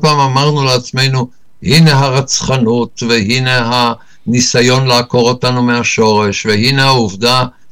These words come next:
שהגורמים הכי רדיקליים והכי דוחים בחברה הפלסטינית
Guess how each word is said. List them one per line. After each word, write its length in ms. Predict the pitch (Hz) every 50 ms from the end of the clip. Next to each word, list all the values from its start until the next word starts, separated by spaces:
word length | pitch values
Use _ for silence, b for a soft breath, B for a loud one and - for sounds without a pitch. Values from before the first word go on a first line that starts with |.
| b - -
שהגורמים 640 | - - - 131 117 104 - 110 110 117 139 147 139
הכי 280 | 120 - - - 156 156
רדיקליים 800 | 147 147 135 120 131 127 - - - 131 127 123 120 110 107 101
והכי 340 | 104 101 101 - - 143
דוחים 580 | 139 123 117 127 120 - - - 143 139 131 123
בחברה 440 | 113 107 - - 107 104 113 123 127
הפלסטינית 760 | - - 123 107 98 92 - - - 139 135 123 107 104